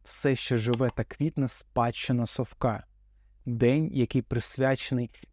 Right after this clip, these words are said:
більше ніж сторічній боротьбі жінок за рівні права, перетворили на сукупність стереотипів та кліше, з якими жінки вимушені боротись.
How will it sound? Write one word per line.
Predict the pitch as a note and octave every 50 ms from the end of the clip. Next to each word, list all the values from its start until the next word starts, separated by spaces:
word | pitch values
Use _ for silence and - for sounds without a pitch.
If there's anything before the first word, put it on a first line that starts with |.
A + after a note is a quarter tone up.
| _ -
більше | C#3 D3 E3 D#3+ C#3+ - - - C3+
ніж | C3+ C3 -
сторічній | - - - C#3+ C3+ C3+ D3+ D3+ C3 - - C#3+ C3+
боротьбі | B2+ A#2+ B2+ B2+ C3 C3 C3+ B2+ C3 D3 C#3+
жінок | B2+ A#2 A#2+ B2 A#2 A#2+ C3 C#3 C#3+ C3+ - - _ - - _ _
за | - B2+ A#2 B2+ B2
рівні | B2+ B2 B2 B2 A#2 B2 A#2 A2+
права, | - - A#2+ A2+ G#2 G#2 A2 B2 C#3 D3+ D3+ - _ _ _ _ _ _ _ _ -
перетворили | - A#2+ A#2+ A2+ - - B2 A#2 A#2 C3+ D#3+ E3 D3 B2+
на | B2 A#2+
сукупність | A2+ - - - - - D#3 D3 - D3 C3+ -
стереотипів | - - - C3 B2 C3 C3+ C3+ - - F3 D#3+ - - C3 -
та | - - B2+
кліше, | - - C3 C3 B2+ - - - C#3+ B2+ A#2 A2 - _ _ _ _ _ _ _ _ -
з | - A#2+ A#2+
якими | C3 B2+ - - D3 C#3 C3 B2+
жінки | A#2 A2 B2+ C3 B2+ B2+ - - - D#3+ F3+ E3+ _ _ _ _ _ _
вимушені | - B2 A#2 B2 C#3+ C#3 C#3+ C3+ C3 - - - B2+ B2+ B2+
боротись. | A#2+ A2 B2 B2 A#2+ B2+ B2+ A#2 A2 - - A#2 - -